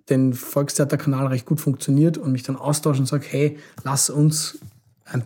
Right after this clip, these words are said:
einfach, ähm, einander wissen, dass es uns gibt“, so. Sehr viele Leute sagen dann so, „Boah, mir geht's auch so, ich kenn überhaupt keine Leute, die das Gleiche machen wie ich,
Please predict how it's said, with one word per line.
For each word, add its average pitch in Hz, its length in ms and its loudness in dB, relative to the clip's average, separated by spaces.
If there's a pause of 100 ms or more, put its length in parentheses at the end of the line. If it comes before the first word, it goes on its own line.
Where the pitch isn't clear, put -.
einfach, - 540 -4 (220)
ähm, 147 520 2
einander 135 460 2
wissen, 156 260 4
dass 143 120 4
es 139 280 0 (400)
uns 151 300 2
gibt“, - 440 -2
so. 120 320 -6 (2000)
Sehr 147 200 2
viele 165 160 4
Leute 151 180 4
sagen 156 220 4
dann 143 200 2
so, 139 140 0
„Boah, 143 240 -6
mir 170 140 4
geht's 156 180 0
auch - 160 -10
so, - 100 -2
ich 139 120 -4
kenn 156 180 0
überhaupt 151 520 -2
keine 147 340 0
Leute, 143 340 0
die 151 120 2
das 143 140 0
Gleiche 139 300 -2
machen 151 400 0
wie 165 80 0
ich, - 340 -2